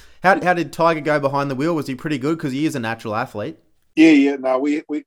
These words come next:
Speaker 2: w-, when he was here the previous week, we, we went down and had some practice runs, um, to get used to these cars. Like, you're strapped in pretty tight because, um,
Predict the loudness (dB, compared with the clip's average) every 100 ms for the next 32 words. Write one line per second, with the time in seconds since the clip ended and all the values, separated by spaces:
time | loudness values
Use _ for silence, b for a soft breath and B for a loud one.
0 | _ -12 -10 -4 0 2 0 0 -2 -2
1 | -4 -4 -4 -4 -4 -4 -2 0 2 0
2 | 0 -2 0 -2 -6 -6 -4 -4 -6 -2
3 | -2 -2 -8 -14 -10 -6 -6 -8 -16 -20
4 | _ _ -6 -4 0 0 -2 -4 -4 0
5 | 2 2 0 -4 -4 -10 -6 -2 0 2
6 | 0 2 2 2 0 -2 -2 0 0 0
7 | -4 -6 -6 -12 _ B B B B -2
8 | 0 2 0 -4 -8